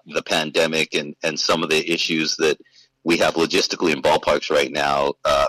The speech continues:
feel very confident that this kind of thing isn't happening anymore, and,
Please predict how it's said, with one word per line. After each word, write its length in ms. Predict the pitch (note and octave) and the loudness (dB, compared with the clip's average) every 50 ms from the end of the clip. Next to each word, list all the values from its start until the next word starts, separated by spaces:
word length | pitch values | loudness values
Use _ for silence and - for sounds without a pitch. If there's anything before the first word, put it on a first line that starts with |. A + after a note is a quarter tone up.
| - _ - | -2 _ 0
feel 160 | A#2+ G2 D#2+ | 2 4 4
very 200 | F2 E2+ E2+ E2+ | 4 4 4 2
confident 560 | - - - D2+ D2+ - - - D2+ D2 D2+ - | 2 0 0 0 0 -2 -6 -6 -6 -6 -6 -10
that 120 | C#2 - | -14 -12
this 140 | - C#2+ - | -10 -10 -8
kind 240 | - - D#2+ C#2+ C#2 | -4 -4 -4 -4 -4
of 60 | - | -4
thing 160 | - C#2+ C#2+ | -4 -4 -2
isn't 200 | C#2+ C#2+ C#2+ D2 D2 | -4 -4 -6 -6 -6
happening 440 | - D2+ C2+ - - D#2 D2 C#2 C#2 | -4 -4 -4 -4 -6 -8 -8 -6 -8
anymore, 360 | C#2 C#2+ C#2 C#2+ C2+ C#2+ D#2 F2 F#2+ | -8 -8 -8 -8 -4 -2 0 2 2
and, 200 | F2 C#2+ - | 0 0 -4